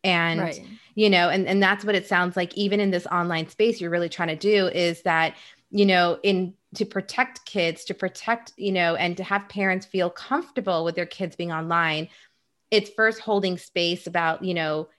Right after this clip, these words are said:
Speaker 1: maybe this parent has gone through really bad cyberbullying. And so now they're coming to space where they're raising their children and they're really hypersensitive to what their child's experience is, but the child doesn't necessarily understand why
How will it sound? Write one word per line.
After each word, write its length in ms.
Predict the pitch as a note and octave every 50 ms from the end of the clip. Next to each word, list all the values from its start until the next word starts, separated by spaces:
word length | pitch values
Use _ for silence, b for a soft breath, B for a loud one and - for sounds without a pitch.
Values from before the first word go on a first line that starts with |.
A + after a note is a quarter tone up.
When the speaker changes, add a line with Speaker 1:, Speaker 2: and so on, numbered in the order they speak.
| b _
Speaker 1:
maybe 340 | - G3 F#3+ F#3+ G#3 A#3 A#3+
this 180 | A#3 A#3+ A#3 A#3+
parent 340 | - G3+ G#3 G#3+ G#3+ G#3
has 120 | G#3 F#3 G3+
gone 200 | - F#3 F3+ F#3+
through 160 | - G3 F#3
really 260 | E3+ F3 F3 F3+ F3+
bad 240 | F3+ F#3+ F#3 F3+ F3
cyberbullying. 880 | - - F3 F3 F3+ F3+ E3+ E3 D3+ D#3+ G3+ A3 F#3 - - E2+ - - _ _ _ _ -
And 300 | F#3 F#3 F3+ F3 F#3 F#3
so 160 | - G3 F3+
now 640 | F#3 F3 E3 F#3+ G#3+ G#3+ G#3 F#3+ F3+ F3 E3+ F#3 B B B B B _ -
they're 300 | G#3 G3 G#3+ A#3+ B3 A#3+
coming 360 | B3 - G#3+ G3+ G3 F#3 F#3
to 100 | - F3
space 260 | - - F#3 F3 -
where 80 | F#3 F3
they're 240 | E3 F#3 F#3+ G3+ G3+
raising 260 | G3 F#3+ G3 F#3+ F3+
their 120 | E3+ D#3+
children 420 | D#3+ - - B3 C4 A#3+ G#3+ F#3 F3+
and 180 | F#3+ F#3 F3+
they're 180 | F3 F3 E3+ - - D#3+ -
really 400 | F#3+ G3 G#3 G#3 A3 A3 A3+ A#3+
hypersensitive 1200 | B3 - - - F#3 F3+ F#3 F#3 F3 F3 - F3+ F3 F3+ - - F#3 F3+ D#3+ D#3 D#3 D#3+ - -
to 540 | - - - G3 F3 E3+ E3 E3 E3 E3 F3 B B B B B B B B -
what 360 | F3+ F3 G3+ G#3 G3 G3+ -
their 100 | G3 F#3
child's 360 | F#3 - G3+ F#3 F#3 F#3 F#3
experience 540 | F3+ - - - A3+ B3 C4 B3+ A#3 - -
is, 200 | F#3+ F3 F3 -
but 140 | F#3 F3+ -
the 80 | F3+
child 500 | - - - - A3 A3+ B3+ B3 A3+ G#3
doesn't 200 | G3 F3+ F3+ F3
necessarily 460 | F3 E3 E3 - F#3 F3 E3 E3 -
understand 920 | - - D#3 D3+ C#3+ - - - F3+ F#3 G3+ G3+ F#3+ F3+ E3+ E3 E3 E3 D#3+
why 760 | D#3 D#3+ D#3+ E3+ F#3 G3+ G3+ F#3 E3+ D#3+ D3+ D3 D#3+ E3+ b